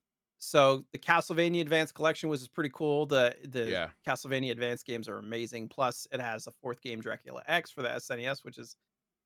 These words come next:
Speaker 1: it feels kinda weird. It's like, yay, the three. I guess it's because they're what, uh, sixteen bit? Or, yeah,
Speaker 2: Yeah,
Speaker 1: right?
Speaker 2: th-,
Speaker 1: Sixteen
Speaker 2: I
Speaker 1: bit?
Speaker 2: feel like Dracula X should have been in the first collection that
Speaker 1: You would
Speaker 2: had
Speaker 1: think.
Speaker 2: all the eight-bit games and the sixteen-bit games.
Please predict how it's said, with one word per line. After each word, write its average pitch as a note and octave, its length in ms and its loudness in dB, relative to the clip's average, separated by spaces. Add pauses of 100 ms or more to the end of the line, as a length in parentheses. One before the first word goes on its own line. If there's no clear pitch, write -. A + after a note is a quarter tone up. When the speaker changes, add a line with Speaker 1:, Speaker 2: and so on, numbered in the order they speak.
(100)
Speaker 1:
it G3+ 200 -4
feels C#4+ 240 -2
kinda A#3+ 200 6
weird. G3+ 180 8
It's D3+ 100 0
like, D3+ 140 4
yay, G#3 240 6
the E3+ 100 0
three. F#3 380 2
I D3+ 100 0
guess F3+ 180 0
it's D3 80 -18
because D3+ 260 -4
they're B2+ 140 -2
what, A#2 240 -2 (300)
uh, A2 220 -4 (460)
sixteen B2+ 380 -10
bit? B2+ 200 -4 (1040)
Or, A2+ 180 -8 (640)
yeah, C#3+ 120 -2
Speaker 2:
Yeah, D3+ 100 8
Speaker 1:
right? C#3+ 200 4 (280)
Speaker 2:
th-, C#3 120 -2
Speaker 1:
Sixteen D3 60 0
Speaker 2:
I D3+ 140 6
Speaker 1:
bit? - 0 -
Speaker 2:
feel F#3+ 180 8
like E3 140 12
Dracula C#3+ 380 8
X C3 160 6
should A#2+ 160 -2
have A2 80 -2
been A2+ 160 4
in G#2 120 -2
the G2 60 -4
first A#2 280 -2
collection C3+ 580 -2 (480)
that G2 200 2
Speaker 1:
You A2 100 6
would G#2+ 60 4
Speaker 2:
had G#2+ 40 0
Speaker 1:
think. A2 140 2
Speaker 2:
all G#2+ 160 6
the G#2 340 0 (200)
eight-bit A#2+ 360 -2
games B2 560 -4
and A2+ 160 -2
the A#2 60 -8
sixteen-bit C3+ 480 -4
games. C#3+ 440 -6